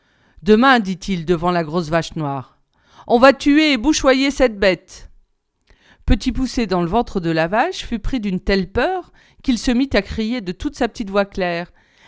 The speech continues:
Laissez-moi d'abord sortir, je suis dedans ! » « Mais où es-tu ? » demanda le maître, qui avait fort bien entendu cette voix,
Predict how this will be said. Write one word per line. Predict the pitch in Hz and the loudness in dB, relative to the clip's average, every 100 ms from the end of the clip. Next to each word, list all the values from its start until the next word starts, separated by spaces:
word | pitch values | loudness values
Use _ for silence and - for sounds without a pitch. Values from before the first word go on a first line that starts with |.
| - | 2
Laissez-moi | 427 427 427 427 415 | 4 6 6 6 8
d'abord | 415 427 | 8 6
sortir, | - 453 - 392 403 403 | 6 4 4 6 6 6
je | 311 359 | 4 2
suis | 370 392 | 4 4
dedans ! » « | 403 370 392 381 311 - _ _ _ _ _ _ _ _ | 4 8 10 10 6 -2 _ _ _ _ _ _ _ _
Mais | 190 226 | 0 2
où | 277 | 2
es-tu ? » | 302 294 330 | 0 2 0
demanda | 277 240 226 226 | 2 0 2 2
le | 226 | 2
maître, | 226 226 220 - - | 0 -2 -2 -10 -8
qui | - | -4
avait | 185 185 | 0 0
fort | - 208 | 0 0
bien | 185 202 | 0 -2
entendu | 196 196 185 185 | -2 -4 -6 -6
cette | - 170 | -6 -6
voix, | 160 180 220 | -6 -6 -6